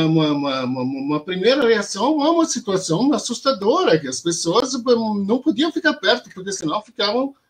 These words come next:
adoecidas, adoeciam. E essa máscara é muito interessante, né, Alvise? Conta, essa máscara, qual é o,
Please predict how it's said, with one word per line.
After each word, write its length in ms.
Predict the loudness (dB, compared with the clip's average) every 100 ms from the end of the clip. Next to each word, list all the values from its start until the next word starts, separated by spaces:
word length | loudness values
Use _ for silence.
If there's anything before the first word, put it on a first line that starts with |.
| -8
adoecidas, 920 | -6 -2 -2 -2 -4 -2 -2 -4 -6
adoeciam. 840 | -10 -4 -2 -2 -6 -4 -4 -4 -10 _ _ _ _ _ _ -12
E 720 | -4 -2 -2 -4 -6 -12 -16 -20 _ _ _ _ _
essa 220 | -2 2
máscara 460 | 2 2 2 4 4
é 80 | 4
muito 260 | 2 2
interessante, 640 | 2 2 2 2 0 0 -2
né, 140 | -2 -4
Alvise? 360 | -2 -2 -2 -2
Conta, 380 | 0 0 0
essa 160 | -4 -2
máscara, 360 | 0 0 0 -2
qual 140 | 2
é 140 | 4 4
o, 220 | 2 0